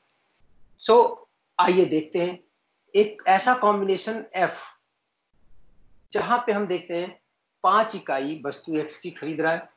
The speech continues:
और सात इकाई वस्तु वाई की, यानी कि अगर वो वस्तु X को खरीद रहा है, तो पचास रुपए उसे दस रुपए के हिसाब से पचास रुपए वस्तु X पे खर्च करना है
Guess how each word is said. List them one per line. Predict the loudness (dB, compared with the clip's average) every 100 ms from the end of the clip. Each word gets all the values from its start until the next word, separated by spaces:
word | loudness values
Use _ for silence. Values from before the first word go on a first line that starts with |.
| -16
और |
सात | -14 0 2 2 -2
इकाई | -4 -2 -2
वस्तु | -6 -12 -8
वाई | -8 -8
की, | -12 -16 -6
यानी | -4 -2
कि | -2 -6 -8 _ _ 2
अगर | 4 6
वो | 6
वस्तु | 2 0 2
X | 2 0 -10
को | -8
खरीद | -6 -4 0 2
रहा | 4
है, | 4 0 -6 _ _
तो | -6 -6
पचास | -6 -4 4 4 4
रुपए | -4 -8 -8
उसे | -8 -6
दस | -6 -6
रुपए | -8 -8
के | -8
हिसाब | -4 -4 -4
से | -8
पचास | -10 -4 -2 -2 -8
रुपए | -12 -12
वस्तु | -10 -8
X | -8 -8
पे | -10
खर्च | -8 -6
करना | -2 2
है | 2 0